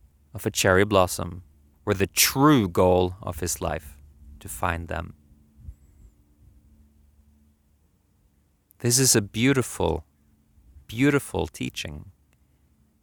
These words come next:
The most elite warriors draw their power from their pursuit of beauty. This is what makes them Black Knights.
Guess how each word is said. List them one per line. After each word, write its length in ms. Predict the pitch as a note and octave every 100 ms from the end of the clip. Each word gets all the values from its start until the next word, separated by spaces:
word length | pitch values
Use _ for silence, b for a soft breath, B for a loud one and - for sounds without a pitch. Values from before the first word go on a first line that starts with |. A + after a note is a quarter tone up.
| _ _ _ _ -
The 80 |
most 500 | G2 A#2 B2 B2+ - -
elite 560 | G#2 G#2 A2 B2 C3 G2+
warriors 960 | F#2 A#2+ A#2+ G2+ F2+ G1+ - - - - _ _ _ _ _ _ F2
draw 480 | F#2 G#2 A2 A#2+ A2+
their 280 | F#2+ F2+ -
power 760 | - G#2+ G#2+ F#2+ F2 E2 E2 _ _ _ _ _
from 240 | G#2 F#2+
their 180 | F#2 E2+
pursuit 640 | - F2+ - A2 G#2+ -
of 260 | - - -
beauty. 520 | G2 G#2 G#2 - - _ _ _ _ _ _ _ _ _ _ _ _ _ _ _ _ _ _ _ _ _ _ _
This 260 | - F#2+ -
is 140 | G#2+ F#2+
what 120 | F#2
makes 300 | F2 E2 -
them 160 | F2+
Black 260 | E2+ E2 -
Knights. 480 | E2 E2 - -